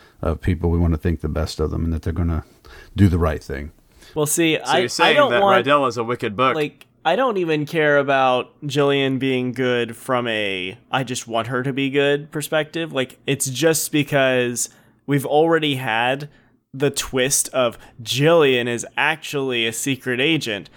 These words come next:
Speaker 2: for it to be two or three episodes later that it's like, "Ha,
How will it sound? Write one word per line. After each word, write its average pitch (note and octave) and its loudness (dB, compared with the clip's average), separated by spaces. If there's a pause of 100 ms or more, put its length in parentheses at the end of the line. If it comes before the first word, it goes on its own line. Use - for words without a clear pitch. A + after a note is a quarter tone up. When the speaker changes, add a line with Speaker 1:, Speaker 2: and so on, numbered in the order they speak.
(220)
Speaker 2:
for D#3+ 2
it D3+ 0
to D#3 0
be C#3+ 2
two A3 -2
or D#3 4
three D3+ 0
episodes C3+ 0
later C#3+ 2
that B2 0
it's A2+ -8
like, G#2+ -4
"Ha, G3+ 0